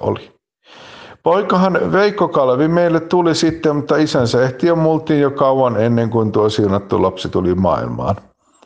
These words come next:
Vilhon näköinen. Paras muistaa luonnekin kyllä kuin tulta ja tappuraa. Turussa asuu, niin olettehan te jouluna nähneetkin toisenne.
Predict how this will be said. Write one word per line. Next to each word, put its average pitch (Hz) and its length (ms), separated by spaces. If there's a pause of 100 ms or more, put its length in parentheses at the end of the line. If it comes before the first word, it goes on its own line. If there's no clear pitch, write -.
Vilhon 120 460
näköinen. 95 580 (720)
Paras 135 340
muistaa 151 440
luonnekin 143 520
kyllä 123 220
kuin 131 180
tulta 123 320
ja 110 120
tappuraa. 113 640 (920)
Turussa 135 520
asuu, 165 260
niin 165 200
olettehan 123 500
te 117 100
jouluna 98 360
nähneetkin 87 640
toisenne. - 480